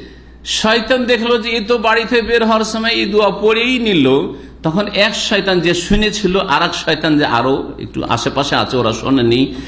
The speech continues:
ওই শয়তানকে বলে বা ওই শয়তানদেরকে বলে, ইয়াকুলু শয়তানু লিশাইতানিন আখার,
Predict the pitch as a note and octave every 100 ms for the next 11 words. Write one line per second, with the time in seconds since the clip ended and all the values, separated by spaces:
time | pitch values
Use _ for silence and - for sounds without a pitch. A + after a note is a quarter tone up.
0 | - - F#3+ G#3 G3+ G#3 G#3 G#3 G3+ F#3
1 | F#3 F#3+ F#3 F3 F#3 F#3+ G3 G3 F#3 F3+
2 | E3 A#2 A2 - - - - - F#3+ -
3 | D#4 D4+ B3+ - A#3+ A3 C#4 C4 A3+ A3
4 | - A3+ G#3+ A3+ A3+ A3 D#3+ D3+ - A#2